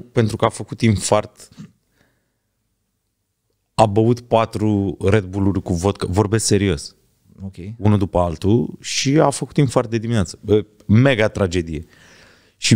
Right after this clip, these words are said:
Speaker 1: mi-e super dor de el, că era mega simpatic. Băi, și la un moment dat, discuția asta e din două mii șapte, două mii opt.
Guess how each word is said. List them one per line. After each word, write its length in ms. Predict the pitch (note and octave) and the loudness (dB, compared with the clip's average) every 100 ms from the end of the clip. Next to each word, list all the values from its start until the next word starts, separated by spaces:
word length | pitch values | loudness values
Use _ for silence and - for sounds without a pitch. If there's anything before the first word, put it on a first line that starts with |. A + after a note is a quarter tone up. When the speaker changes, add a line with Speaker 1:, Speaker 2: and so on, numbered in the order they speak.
| - | 4
Speaker 1:
mi-e 200 | G#2+ B2 | 4 2
super 360 | A#2+ D#3 D3+ A#2+ | 2 2 0 0
dor 180 | B2 | 0
de 100 | A2 | 0
el, 80 | A2+ | -2
că 100 | - | 0
era 140 | A2+ A#2 | 2 2
mega 280 | B2 G2 F#2+ | 2 0 0
simpatic. 580 | - F#2 D#2+ D#2 - _ _ | -2 -6 -8 -10 -20 _ _
Băi, 260 | - A#2 G3+ | 0 4 4
și 120 | - | 4
la 100 | E3 | 0
un 80 | D#3 | 2
moment 280 | D3 C3+ C#3 | -2 -2 -2
dat, 240 | F#3 F3+ _ - - - _ _ _ _ _ _ _ _ _ | -4 -4 _ -20 -20 -20 _ _ _ _ _ _ _ _ _
discuția 520 | B2+ C3+ - D#3+ D3+ | 0 0 2 0 2
asta 180 | C#3 C#3 | 0 0
e 40 | |
din 180 | C3 C3 | -2 0
două 160 | B2 C3 | 0 -2
mii 80 | A#2+ | -2
șapte, 420 | - G#2+ - F2 | 0 0 -2 -6
două 200 | D#2+ F2+ | -2 0
mii 100 | E2+ | 0
opt. 220 | D2 | -4